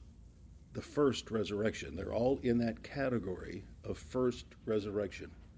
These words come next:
And I'll break this down a little bit more here in a, just a little bit. And then finally, in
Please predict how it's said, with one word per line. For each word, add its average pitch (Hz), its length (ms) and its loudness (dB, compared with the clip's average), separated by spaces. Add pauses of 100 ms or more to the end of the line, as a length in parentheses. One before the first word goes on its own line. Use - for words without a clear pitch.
(200)
And 110 80 -4
I'll 104 80 -2
break 107 280 4
this 113 200 2
down 98 280 2
a 98 40 -4
little 98 180 0
bit 95 180 -2
more 90 220 -2
here 90 180 0
in 90 100 -2
a, 92 40 -2 (180)
just - 220 -8
a 90 40 -8
little 87 140 -4
bit. 82 200 -4 (2000)
And 143 120 12
then 147 100 12
finally, 151 520 12
in 135 460 12